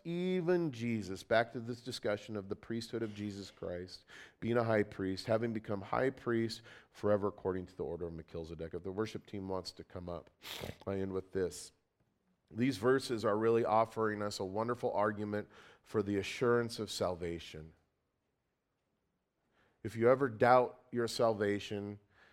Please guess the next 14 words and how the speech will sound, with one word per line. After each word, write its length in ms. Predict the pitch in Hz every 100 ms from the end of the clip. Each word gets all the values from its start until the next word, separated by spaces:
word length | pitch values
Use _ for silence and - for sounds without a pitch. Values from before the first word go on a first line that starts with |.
| _ -
the 160 | -
promises 440 | 113 120 127 131 117
that 200 | 117 107
God's 300 | 110 110 101
made 320 | 98 98 85
to 120 | 104
you, 180 | 98 98
because 340 | 104 - 104
<laughs> 0 |
you 60 | 110 -
see 200 | - 151
your 220 | 117 101
own 300 | 104 113 104
weaknesses, 760 | 113 110 110 107 110 107 107